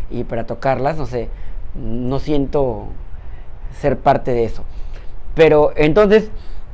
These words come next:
eh, justo, justo, eh, igual buscaba por internet Gibson con Floyd Rose, Gibson con Floyd Rose, sabiendo que no existía. Y justo en esa época me acuerdo,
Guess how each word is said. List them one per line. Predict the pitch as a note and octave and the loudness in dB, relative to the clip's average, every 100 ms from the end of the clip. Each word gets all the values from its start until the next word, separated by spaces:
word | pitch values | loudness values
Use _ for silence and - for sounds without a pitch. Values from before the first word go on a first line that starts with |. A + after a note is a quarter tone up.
| - | -2
eh, | - - | 2 2
justo, | - - C#4 A#3 - | 0 4 4 4 -2
justo, | F#3 A#3 A#3+ - - - - - - - - - - | 0 0 0 0 -4 -4 -18 -18 -18 -18 -18 -16 -4
eh, | C#3 C#3 B2+ | 0 0 2
igual | E3 G#3+ | 2 4
buscaba | A#3 G3+ G#3 G3+ | 4 4 4 4
por | F#3 | 2
internet | D#3 C#3 D#3 B2+ | 0 0 0 0
Gibson | D#3 E3+ | -2 -2
con | D3+ A#2+ | -4 -4
Floyd | C3+ | -2
Rose, | B2+ A#2+ A2+ | -2 -4 -6
Gibson | B2+ C#3 | -8 -6
con | B2+ | -6
Floyd | A2+ B2 | -6 -4
Rose, | B2 C3+ - | -2 -4 -4
sabiendo | C3 C#3 D3 | -4 0 0
que | C3+ | -2
no | B2 | -4
existía. | - - - B2 - - - - | -6 -12 -8 -8 -8 -14 -12 -8
Y | |
justo | - - B3 A3+ B3+ - - - | -6 0 0 4 4 4 -6 -16
en | - D3 | -8 -4
esa | D#3+ F3+ | 0 0
época | F3+ F3 | 0 -2
me | D#3+ | -2
acuerdo, | C#3 D3 D3 D#3+ B3+ | 0 2 2 0 -2